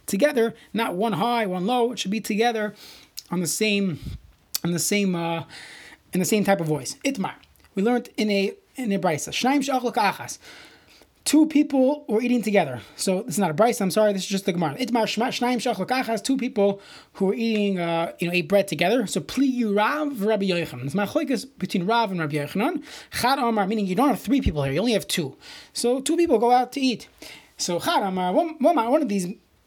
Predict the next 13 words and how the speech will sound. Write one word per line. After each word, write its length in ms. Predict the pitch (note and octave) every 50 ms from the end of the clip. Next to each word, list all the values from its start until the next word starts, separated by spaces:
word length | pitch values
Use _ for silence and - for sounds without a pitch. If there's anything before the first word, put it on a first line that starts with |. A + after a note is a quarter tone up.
| _ _ -
either 180 | A#3+ G3+ G3+ F#3
Rav 240 | G3 G3+ G3 F#3+
or 40 | G3+
Rabbi 100 | G3 F#3
Yochanan 300 | G3 G3 G3 G3 F#3+ F#3
said, 200 | F#3+ - F#3+ F#3+
"Im 100 | G3 F#3
ratzu 320 | F#3 F#3+ F#3+ F#3+ - G#3 F#3+
l'zamein," 680 | F#3 E3+ E3+ F#3 F#3 F#3 F#3 F#3 F#3 F#3 F#3 F3+ D#3 - - - - - -
if 140 | D#4 D#4 D#4
they 100 | B3+ G#3
want, 480 | F#3+ F#3+ F#3+ F#3+ F#3+ F#3+ G3 - - - - - - - - - _ _ _ _ _ _ - - - -
mezamnin, 520 | G3+ G3 A#3 D4+ F4+ E4+ D#4 G#3+ D#3+